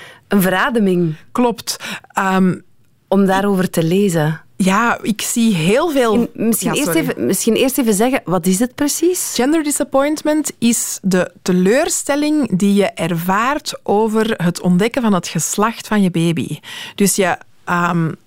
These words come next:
Speaker 2: wil heel graag een jongetje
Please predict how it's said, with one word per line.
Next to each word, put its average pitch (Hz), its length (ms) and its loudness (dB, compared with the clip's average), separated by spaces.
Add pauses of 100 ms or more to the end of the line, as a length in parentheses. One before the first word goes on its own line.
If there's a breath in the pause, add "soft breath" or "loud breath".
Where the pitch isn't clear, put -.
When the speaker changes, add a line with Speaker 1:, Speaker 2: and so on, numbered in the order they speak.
(340)
Speaker 2:
wil 247 560 2
heel 330 560 0
graag 269 760 -2 (400 loud breath)
een 175 160 0
jongetje 453 640 0